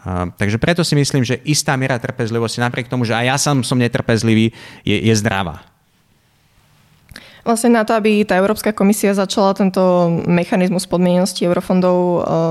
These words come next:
Speaker 2: vlastne aplikovať, to už Europarlament na to vlastne tlačil od začiatku roka, ale aj teraz vlastne vy hovoríte, že voláte po tej trpezlivosti a, e,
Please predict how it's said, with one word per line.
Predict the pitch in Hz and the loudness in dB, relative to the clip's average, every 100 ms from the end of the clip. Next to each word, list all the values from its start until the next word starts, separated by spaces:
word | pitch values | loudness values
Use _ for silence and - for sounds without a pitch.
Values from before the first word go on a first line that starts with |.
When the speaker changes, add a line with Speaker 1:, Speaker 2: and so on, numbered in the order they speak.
| 160 | -2
Speaker 2:
vlastne | 170 - - | -2 -2 -4
aplikovať, | 180 - 208 226 226 214 - | -4 -4 -2 0 0 -2 -2
to | 175 175 | -2 -2
už | |
Europarlament | - 175 175 180 180 175 | 0 -2 0 0 2 2
na | 175 | 0
to | 175 | -2
vlastne | 175 196 | -2 -2
tlačil | - 202 196 | -2 -2 -2
od | 175 | -2
začiatku | 175 196 - | -2 -4 -2
roka, | 208 - - 247 - - - - - | -2 0 0 -2 -2 -16 -18 -20 -4
ale | 180 185 185 | 0 2 2
aj | 185 208 | 2 0
teraz | 233 226 | 0 0
vlastne | 196 - 190 | 0 0 0
vy | 190 190 202 | 2 2 2
hovoríte, | 175 180 185 185 185 | 2 0 0 -2 -2
že | |
voláte | 196 175 185 - | 0 -2 -2 -4
po | |
tej | 190 185 | -4 -4
trpezlivosti | - 185 196 208 202 - - 214 | -2 -2 0 0 0 -2 0 2
a, | |
e, | 180 | 2